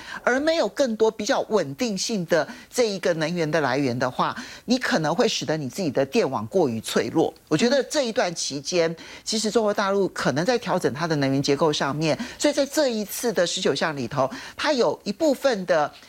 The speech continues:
这个专项贷款，其实针对的是给电业公司的。好，那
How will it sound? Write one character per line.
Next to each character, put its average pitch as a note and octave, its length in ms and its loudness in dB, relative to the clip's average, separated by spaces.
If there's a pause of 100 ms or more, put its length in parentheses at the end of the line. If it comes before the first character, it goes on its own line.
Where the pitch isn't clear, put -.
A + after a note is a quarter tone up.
这 A3 220 0
个 E3+ 140 0
专 C4 340 -2
项 G#3+ 340 -2
贷 C#3 240 -2
款， - 300 -6 (300)
其 F3+ 140 -4
实 F3+ 180 0 (140)
针 B3+ 260 0
对 A#3+ 180 4
的 - 160 -2
是 - 260 -2
给 B2+ 200 -4 (140)
电 E3+ 180 4
业 E3+ 140 4
公 B2 200 0
司 A2+ 260 -6
的。 G#2 140 0 (120)
好， C3+ 140 0
那 E3+ 140 0